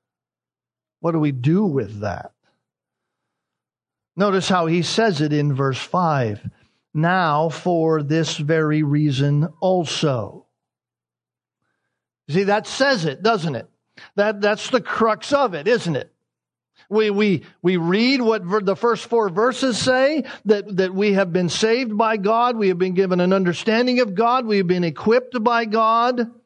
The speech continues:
We have, we know the promises of God. We, we understand that we're a partaker of the divine nature, that we have been transferred from the domain of darkness into the dominion of His kingdom.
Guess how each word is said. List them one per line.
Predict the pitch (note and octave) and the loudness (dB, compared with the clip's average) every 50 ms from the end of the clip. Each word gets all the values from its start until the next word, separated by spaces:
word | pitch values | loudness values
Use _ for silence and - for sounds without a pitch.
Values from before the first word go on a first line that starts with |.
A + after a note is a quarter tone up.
| _ - - - - - | _ -16 -12 -12 -8 -2
We | G#3 A3+ G#3+ | 0 2 2
have, | G3+ G#3 G#3 F3 - - - _ | 4 2 2 0 -2 -10 -14 _
we | - G#3 G#3+ | -2 0 2
know | G#3 G#3 G#3+ G#3 G3 | 2 2 2 2 0
the | F3+ F3+ | -2 -4
promises | - - - G#3+ A3 A#3+ B3+ C4 C4+ A#3+ - B3+ B3+ A3 F#3+ | -4 -2 0 0 2 2 2 0 -2 -2 -2 -2 -2 0 0
of | A#3+ A3 F#3+ D#3+ | 0 0 0 0
God. | G#3+ A3+ A3+ A#3 A#3 A#3 A#3+ B3 B3 C#4+ C#4+ - - - - - - - | 0 2 2 2 2 2 2 2 0 -2 -4 -6 -8 -12 -14 -12 -6 -2
We, | G#3+ A3+ G#3+ G#3+ | 0 2 2 2
we | G#3+ G#3 G#3 G#3 | 2 2 2 2
understand | G3+ G3+ G3+ - - - - A#3 A#3 A#3+ B3 A#3+ | 2 2 0 -2 -2 -2 0 0 2 2 2 0
that | A#3 A3 | 0 2
we're | G#3 G#3+ G#3 | 2 2 2
a | G3+ | 0
partaker | - - G#3+ G#3 G3 - - - A3+ B3+ B3+ A3 - C#4 C4+ C4 | -2 0 0 0 0 0 0 0 2 2 2 2 2 2 2 2
of | B3 A3+ F#3+ | 2 0 0
the | G3 | 0
divine | G3 F3+ G3+ F3 G3 G3+ A3 A#3+ A#3 | 0 0 0 0 2 0 2 2 2
nature, | A3+ A3+ A#3 A#3+ - C4 B3+ | 2 2 2 0 0 0 2
that | A3+ A#3 A3 | 2 2 0
we | G#3+ G#3 G3+ | 2 2 2
have | G3 F3 | 2 2
been | F#3 F#3 E3+ | 0 -2 -2
transferred | - - - A3+ A#3 A#3+ A#3+ - - - B3+ C4 B3+ G#3+ | -2 0 2 2 2 2 0 0 0 2 2 2 0 0
from | - A3 G3 | 0 0 0
the | F#3 F3 | 2 2
domain | E3 F#3 F#3 F#3+ G3+ A3 A3+ A3 | 0 0 2 2 2 2 2 0
of | G#3 E3+ | 0 0
darkness | D#3+ G3 G#3 A#3+ A#3 A#3+ C4 C4+ A3 - | 2 2 2 2 0 -2 -2 -2 0 0
into | A#3 G#3+ F#3 F#3 | 0 0 0 0
the | F#3 F#3 | 0 0
dominion | F3+ E3 F3+ F3+ F3+ F#3 G#3 A3+ A#3 A#3+ B3 A#3+ | 0 0 0 0 2 2 2 2 2 2 2 2
of | A#3+ G#3+ | 2 2
His | F#3 F#3+ F3+ D3 - | 2 0 -2 -2 -2
kingdom. | - - B3 B3 B3 B3+ C4 C#4 D4+ D#4 D#4 D#4 E4+ | 0 0 0 0 0 2 2 2 2 0 -2 -8 -12